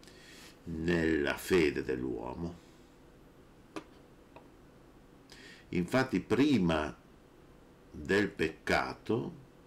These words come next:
stiamo facendo riferimento al peccato originale, l'uomo ebbe la fede esplicita dell'incarnazione di Cristo, in quanto questa era ordinata alla pienezza della gloria, ma non in quanto era ordinato a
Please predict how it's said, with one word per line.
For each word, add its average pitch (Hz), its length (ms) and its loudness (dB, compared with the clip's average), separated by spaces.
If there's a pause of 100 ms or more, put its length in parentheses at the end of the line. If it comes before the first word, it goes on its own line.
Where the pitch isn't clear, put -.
(260)
stiamo 80 300 -2
facendo 82 400 -2
riferimento 73 460 -4
al 76 60 -4
peccato 78 320 -4
originale, 76 920 -4 (360)
l'uomo 123 460 4
ebbe 101 240 4
la 85 120 4
fede 110 260 2
esplicita 120 540 0
dell'incarnazione 80 800 0
di 71 120 -4
Cristo, 73 800 0 (460)
in 87 180 -2
quanto 139 320 2
questa 113 280 2
era 95 220 6
ordinata 92 560 2
alla 95 120 0
pienezza 85 380 0
della 76 200 0
gloria, 71 640 0 (680)
ma 87 120 -4
non 135 180 0
in 90 140 -2
quanto 85 400 0
era - 120 0
ordinato 78 800 -2 (540)
a 92 320 0